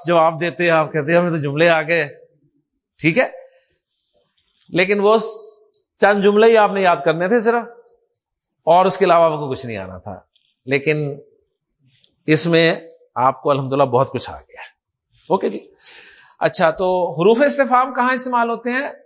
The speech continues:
وہاں جہاں پر سوال کا جواب ہاں یا نہ میں دیا جا سکے۔ اب ہم آتے ہیں دوسرے سوالوں کی طرف۔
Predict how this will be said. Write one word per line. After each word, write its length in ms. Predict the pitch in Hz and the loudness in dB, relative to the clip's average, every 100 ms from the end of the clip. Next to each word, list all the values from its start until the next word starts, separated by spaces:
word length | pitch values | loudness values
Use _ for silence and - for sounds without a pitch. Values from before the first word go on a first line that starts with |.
| _ - | _ -2
وہاں 360 | 165 185 214 | 0 2 0
جہاں 240 | 196 185 180 | 0 -2 0
پر 480 | 202 214 254 _ | 0 0 -2 _
سوال 480 | - - 160 160 165 | -16 -2 4 4 4
کا 80 | 185 | 0
جواب 420 | 160 160 165 156 | 0 2 0 0
ہاں 120 | 143 | -2
یا 160 | 143 147 | 0 0
نہ 200 | 135 123 | -2 -4
میں 160 | 131 131 | -4 -8
دیا 260 | 120 110 | -6 -6
جا 200 | 98 85 | -6 -12
سکے۔ 280 | - - - - _ _ _ _ _ _ _ _ _ _ _ _ _ - | -14 -16 -20 -20 _ _ _ _ _ _ _ _ _ _ _ _ _ 0
اب 180 | 220 | 2
ہم 100 | 247 | 4
آتے 200 | 214 233 | 2 2
ہیں 60 | 220 | 0
دوسرے 240 | 185 190 | 0 0
سوالوں 360 | 185 147 113 107 | 0 0 0 -2
کی 120 | 113 | -10
طرف۔ 260 | 101 82 | -16 -16